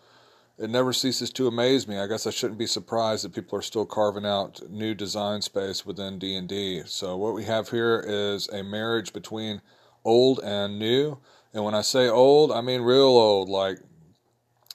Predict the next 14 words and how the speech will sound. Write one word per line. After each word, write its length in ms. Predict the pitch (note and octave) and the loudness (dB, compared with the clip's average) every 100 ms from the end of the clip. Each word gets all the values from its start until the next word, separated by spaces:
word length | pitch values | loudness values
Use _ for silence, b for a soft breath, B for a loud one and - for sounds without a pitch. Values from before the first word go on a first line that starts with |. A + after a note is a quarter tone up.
| - | -10
the 80 | |
classic 540 | G2+ A#2+ A#2+ B2 A2+ E2+ | 0 4 6 4 0 -2
elements 520 | A2 A2+ A2+ G#2+ - | 0 0 0 -4 -6
probably 380 | - - A#2 A2+ | -10 -4 -2 0
most 300 | A2 A2+ - | 0 -2 -2
resemble 580 | G#2+ G2 G#2+ G#2+ G#2 G2 | -6 -2 -2 2 0 0
O 160 | G#2 A2 | 0 0
D 180 | G#2+ G#2 | 0 -4
and 100 | G2 | -4
D 200 | G#2 G#2 | -4 -4
pre-Greyhawk. 880 | - G#2+ G#2+ F#2+ F#2+ G2+ F2+ D2+ - | -6 -8 -6 -2 0 0 -2 -6 -6
So 140 | - | -6
you 100 | F#2 | -4
have 300 | G2 G2 F#2 | -2 -2 -4